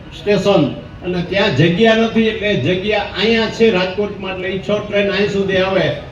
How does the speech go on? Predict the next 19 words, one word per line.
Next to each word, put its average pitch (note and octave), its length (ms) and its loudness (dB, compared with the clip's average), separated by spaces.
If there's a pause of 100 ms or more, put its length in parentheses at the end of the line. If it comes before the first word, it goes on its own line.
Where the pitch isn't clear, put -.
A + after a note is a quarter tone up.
(120)
ને E3 140 -6
અમારી F#3+ 300 -2
ખાસ F#3 400 0
તો G#3+ 60 -2
હરિદ્વારની F#3+ 680 4
ટ્રેન. E3 300 -2 (480)
તો E3+ 60 -6
એના G3+ 280 0
માટે G#3 280 0 (540)
એ F#3+ 100 0
પ્રયત્ન G3+ 560 0
થયા A3 340 2
તા, D#3 320 0 (340)
તો F#3 300 -4
ફરી G#3 220 4
આપ G#3+ 320 2
કંઈક G#3 240 -2
એને G3 240 -4
માટે F#3+ 500 2